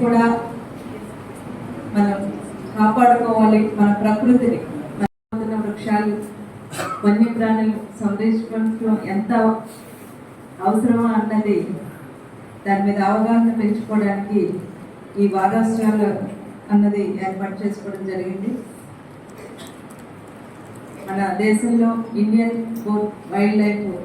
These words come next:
నైన్టీన్ ఫిఫ్టీ టూలో ఈ వన సంరక్షించుకోవాలి, వన్యప్రాణులు, వైల్డ్ లైఫ్ కన్జర్వేషన్ అని చెప్పి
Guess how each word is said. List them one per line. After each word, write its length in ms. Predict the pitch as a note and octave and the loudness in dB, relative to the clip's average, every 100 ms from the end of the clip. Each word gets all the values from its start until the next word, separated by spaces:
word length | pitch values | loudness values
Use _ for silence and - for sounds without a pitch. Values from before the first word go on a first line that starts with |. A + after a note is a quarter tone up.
| - - - - | -12 -16 -16 -4
నైన్టీన్ 380 | G3+ G#3+ A3+ A3 A3 | 0 2 2 0 0
ఫిఫ్టీ 280 | A3 B3 B3 | 0 2 2
టూలో 280 | A3+ A3 G#3 G3+ - G3+ | 2 2 2 0 -2 0
ఈ 40 | F#3 - - - - - - - - - - - - - - - G3+ | 0 -4 -10 -16 -18 -18 -20 -20 -20 -18 -18 -18 -18 -18 -18 -8 2
వన 180 | G#3 A#3 A#3 - - A#3 | 4 4 0 -4 -8 -2
సంరక్షించుకోవాలి, 1000 | A3 A3+ A3 A3+ A3 A3 A3 G#3+ G#3 G3+ G3+ | 0 2 0 0 0 0 0 0 4 2 2
వన్యప్రాణులు, 640 | G#3 A3+ A3 G#3+ G#3+ G3+ F#3+ | 2 2 2 0 0 0 0
వైల్డ్ 220 | G3+ G#3+ G#3+ | 0 2 0
లైఫ్ 200 | G#3+ - - - - G#3 | 0 -2 -12 -18 -12 -4
కన్జర్వేషన్ 680 | G3+ G#3+ G3+ G#3 G#3 G#3 G3 | -2 0 0 0 -2 -2 -4
అని 140 | G3 | -4
చెప్పి 260 | G3+ - | -6 -4